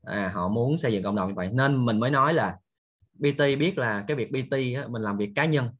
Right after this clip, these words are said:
nhưng mà tại sao chúng ta không thử xây dựng một nhóm, một nhóm những người tập của mình, những người tập của mình để họ chia sẻ, à, ví dụ nay tập tốt hơn, chia sẻ video vô để động viên mọi người khác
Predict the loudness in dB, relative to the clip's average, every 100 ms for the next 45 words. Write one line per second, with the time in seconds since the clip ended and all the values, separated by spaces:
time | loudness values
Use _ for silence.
0 | _ -6 -2 -2 -2 -4 -2 0 0 0
1 | -2 -4 -4 -4 -4 -2 0 0 -2 -4
2 | -2 0 0 -2 -10 _ _ _ _ _
3 | -12 -8 0 2 2 0 0 0 -2 -4
4 | -8 -10 _ _ -4 -2 0 -2 -8 _
5 | -10 -6 -2 -2 -2 -4 -2 -2 -2 0
6 | 0 -2 -4 -4 -6 _ _ _ _ -2
7 | 0 2 2 2 -2 -8 -4 -2 -2 2
8 | 2 2 0 -2 0 0 2 -2 -2 -4
9 | -2 0 0 0 0 -2 -4 -6 -4 -2
10 | -2 -2 -4 -4 -4 -4 -4 -4 -8